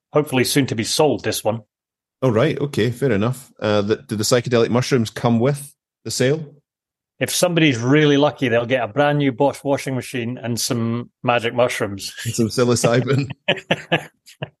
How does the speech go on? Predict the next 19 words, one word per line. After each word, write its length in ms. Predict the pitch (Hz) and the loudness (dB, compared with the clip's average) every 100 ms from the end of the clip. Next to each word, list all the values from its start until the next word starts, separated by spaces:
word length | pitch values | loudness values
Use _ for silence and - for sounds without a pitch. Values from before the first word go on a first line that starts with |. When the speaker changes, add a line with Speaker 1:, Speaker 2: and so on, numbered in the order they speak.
| - - _ _ _ _ _ _ _ _ | -20 -20 _ _ _ _ _ _ _ _
Speaker 1:
It's 320 | 247 220 - | -4 -2 2
all 140 | 202 | 2
the 80 | 160 | 2
rage 340 | 151 196 190 151 | 2 2 2 2
in 80 | |
Silicon 420 | 135 - 170 165 139 | 2 2 0 0 2
Valley, 300 | 151 196 165 | 2 4 2
you 160 | 131 | 0
can. 240 | 123 127 143 | 0 2 2
Speaker 2:
All 80 | |
the, 180 | 147 156 131 | 2 0 2
all 160 | 156 | 0
microdosing. 760 | 120 127 165 156 135 147 185 123 | 2 0 0 0 0 0 -2 0
Let's 200 | 139 143 | -2 -2
do 160 | 123 | 0
it. 120 | 156 - | 0 0
I'm, 160 | 123 127 | -4 -4
I'm 240 | 120 131 | -2 -2
in. 280 | 135 143 | 0 -2